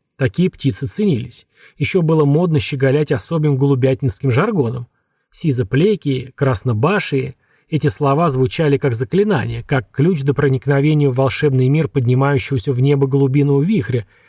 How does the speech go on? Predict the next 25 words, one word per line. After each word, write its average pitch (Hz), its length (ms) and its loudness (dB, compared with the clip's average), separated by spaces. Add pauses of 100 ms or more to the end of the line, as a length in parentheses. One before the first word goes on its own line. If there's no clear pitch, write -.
(120)
сверкающих 190 680 -2
на 147 140 2
солнце 175 360 -2
разноцветных 135 680 -2
перьев, 160 460 0 (300)
треска 131 380 0
хлопающих 117 640 -2
крыльев. 151 480 -2 (920)
Вокруг 143 360 2
голубятин 143 600 2
концентрировались 139 760 0
разного 135 440 2
рода 135 200 2
социальные 127 640 0
элементы. 135 500 -2 (380)
Уголовники 170 640 2
всех - 280 -4
мастей, 139 420 0
вернувшиеся 135 600 0
из 120 100 -2
отсидки 131 580 -4 (240)
или, 233 160 2
наоборот, 151 540 2
дожидавшиеся 131 800 0
ареста. 123 440 -2